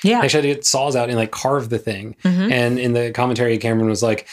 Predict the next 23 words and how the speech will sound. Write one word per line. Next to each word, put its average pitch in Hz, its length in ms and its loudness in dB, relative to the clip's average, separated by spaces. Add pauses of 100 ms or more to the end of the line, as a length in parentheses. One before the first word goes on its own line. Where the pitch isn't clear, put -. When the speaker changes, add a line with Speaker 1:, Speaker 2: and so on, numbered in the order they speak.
(160)
Speaker 2:
"Yeah, 262 100 2
I 240 60 2
guess 214 180 0
nowadays 151 440 0
people 143 220 0
would 131 100 0
just 127 140 -4
do 131 120 0
that 127 180 -2
with, 120 80 -2
like, 117 140 0
digital 120 360 0
stuff 110 400 -2
and, 104 300 -2
and, 107 180 -2
you 107 100 0
know, 104 80 -2
they 107 120 -2
just 104 240 -6
rotoscope 117 640 -2
it 110 40 -2
after 110 300 -2
the, 104 460 -4